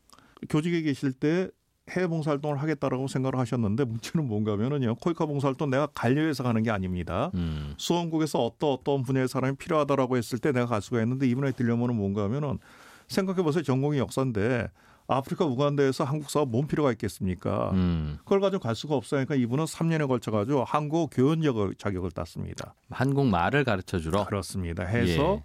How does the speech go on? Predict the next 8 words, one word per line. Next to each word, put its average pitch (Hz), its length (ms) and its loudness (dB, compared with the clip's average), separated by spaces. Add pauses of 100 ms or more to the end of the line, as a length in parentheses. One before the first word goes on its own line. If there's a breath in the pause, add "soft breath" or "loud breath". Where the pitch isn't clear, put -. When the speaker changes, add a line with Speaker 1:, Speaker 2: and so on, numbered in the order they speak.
(260 soft breath)
Speaker 1:
한국어 127 420 0
교사로 113 720 -2
우간다로 143 440 0
가신 107 280 -2
분을 87 180 -6
뵀어요. - 320 -8
그럼 190 140 2
이분은 175 420 0